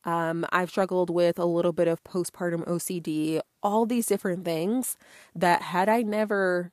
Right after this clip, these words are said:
gotten pregnant, I likely would not have experienced in my life. And so that was a real challenge for me, having to go through all of this to, um, to bring these little lives into the world.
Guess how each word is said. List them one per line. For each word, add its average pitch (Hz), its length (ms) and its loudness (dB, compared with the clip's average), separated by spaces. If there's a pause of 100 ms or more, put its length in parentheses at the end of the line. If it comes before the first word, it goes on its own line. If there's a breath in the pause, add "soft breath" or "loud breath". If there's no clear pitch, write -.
(140)
gotten 180 240 2
pregnant, 185 600 -2 (120)
I 185 140 2
likely 170 400 0
would 156 140 -2
not 156 180 -6
have 160 180 -6
experienced 151 640 -6
in 180 60 -6
my - 140 -4
life. - 420 -6 (580 loud breath)
And 185 220 0
so 175 420 6 (120)
that 208 420 4
was 196 200 4
a 180 60 8
real 160 380 4
challenge 160 600 -4
for 214 180 -4
me, 254 380 -2 (420)
having 190 460 0
to - 120 -4
go 170 280 2
through 156 640 -2 (120)
all 160 240 2
of 165 160 2
this 165 460 -4
to, 160 540 -2
um, 156 540 -4 (720 soft breath)
to 208 120 4
bring 175 600 0
these 180 220 0
little 175 160 0
lives 175 640 0
into 202 240 -2
the 185 140 -2
world. 170 560 0